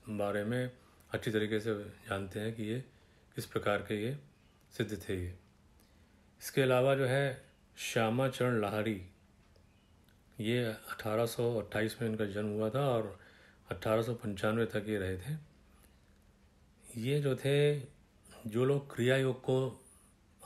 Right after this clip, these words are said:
अभ्यास करते होंगे या जानते होंगे, समझते होंगे, वो सब जानते हैं इनको। और ये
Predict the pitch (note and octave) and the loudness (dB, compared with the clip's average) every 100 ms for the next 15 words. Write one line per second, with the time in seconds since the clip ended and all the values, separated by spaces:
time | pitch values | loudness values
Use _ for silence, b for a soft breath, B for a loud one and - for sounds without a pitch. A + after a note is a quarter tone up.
0 | A#2+ A#2 A#2+ - G2+ F2 A#2+ A2 A2+ A2+ | -4 0 0 0 -4 -4 -2 0 2 0
1 | G#2 G2 G2 G#2 G#2 G2 A2+ B2+ - - | 0 -2 -4 -4 -6 -4 -6 -8 -18 -20
2 | - G#2+ G#2 - A2+ F#2+ G#2+ C#3 B B | -10 -4 -4 -4 -4 -2 -2 -6 B B
3 | B B B B B B2 A2 C3+ G#2+ G#2 | B B B B B -4 0 2 4 2
4 | G2+ G2 G2 F#2 F#2 A#2+ C#3+ - _ _ | 2 -2 -2 -4 -4 -4 -6 -12 _ _
5 | _ b b b b - - G2+ G#2 G#2 | _ b b b b -12 0 4 4 4
6 | A2+ A2+ A2 A2 | 4 4 2 -4